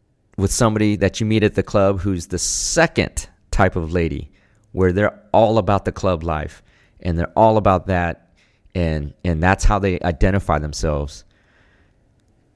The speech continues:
you're not gonna be able to convert the second girl into what I would suggest would be,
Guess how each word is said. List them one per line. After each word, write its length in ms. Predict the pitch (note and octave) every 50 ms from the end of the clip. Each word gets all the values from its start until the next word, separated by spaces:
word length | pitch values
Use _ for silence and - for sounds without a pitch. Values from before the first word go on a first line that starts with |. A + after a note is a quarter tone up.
| _ _ _ _ _ _ _ -
you're 540 | F#2+ E2+ E2+ G2+ A2 A#2 B2+ C3+ C#3 C#3 C3+
not 300 | C3 A#2+ A#2+ B2 B2 -
gonna 360 | A#2+ A2 G#2 G#2 G2 - - _ _ _ _ _ _ _ _ - -
be 200 | - G2+ G2 G2+
able 280 | G#2 G#2+ A2+ G#2 A2 G#2
to 180 | - - G#2+
convert 500 | - - A2 F#2+ E2+ E2 G#2 G#2 F#2 -
the 80 | - F2
second 540 | - - - - A#2+ A#2+ A#2 - G2 D2 D#2+
girl 460 | E2 F2+ E2+ E2 D#2+ D#2 D#2 E2 - _ _ _ _ _ _ _ - - -
into 480 | - F#2 F2 - - - G2 F#2 F2+ F2+
what 220 | E2+ E2+ F#2 F2+
I 120 | F2+ F2+
would 180 | F#2 F#2 F#2 -
suggest 580 | - - F2+ D#2 - F#2+ E2 E2+ E2 - - -
would 160 | E2+ D2+ D2
be, 380 | F#2 F2 D#2+ D#2+ D#2+ D#2 D2+